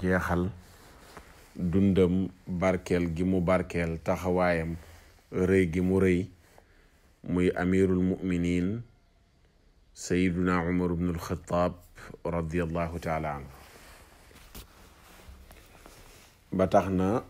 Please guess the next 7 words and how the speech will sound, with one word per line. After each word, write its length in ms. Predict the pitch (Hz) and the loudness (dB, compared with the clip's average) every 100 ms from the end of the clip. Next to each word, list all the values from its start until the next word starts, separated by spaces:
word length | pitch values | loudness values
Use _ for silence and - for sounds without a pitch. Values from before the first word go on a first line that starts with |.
| - - - - | -20 -20 -20 -8
amal 260 | 95 98 101 | -2 0 2
nañ 320 | 95 95 95 | 2 2 0
ci 120 | 90 | -4
fukki 340 | 85 - - 98 | -8 -8 -4 0
jataay 400 | 101 92 95 92 | 0 2 2 2
yu 120 | 87 | 0
teg. 200 | 78 85 | -2 -4